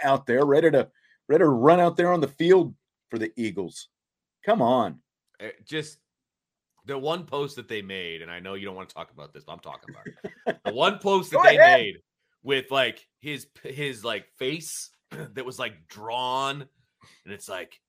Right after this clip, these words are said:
Speaker 2: "Good luck, Ian Book, in the Super Bowl." And, like, what, good luck don't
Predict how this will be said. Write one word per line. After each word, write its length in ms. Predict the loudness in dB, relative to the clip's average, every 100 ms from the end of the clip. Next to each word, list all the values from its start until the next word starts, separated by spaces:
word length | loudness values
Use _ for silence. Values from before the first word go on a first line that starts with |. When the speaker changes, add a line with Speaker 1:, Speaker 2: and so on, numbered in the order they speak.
| _ _
Speaker 2:
"Good 220 | -10 -6
luck, 300 | -6 -6 -8
Ian 240 | -8 -8
Book, 340 | -8 -4 -4 -6
in 80 | -14
the 60 |
Super 320 | -10 -10 -10
Bowl." 560 | -10 -6 -6 -6 -8 -8
And, 80 | -4
like, 240 | -4 -4 _ _ _ _ _ -18 -4
what, 200 | -4 -2
good 140 | 0
luck 160 | 0 0
don't 200 | -2 -4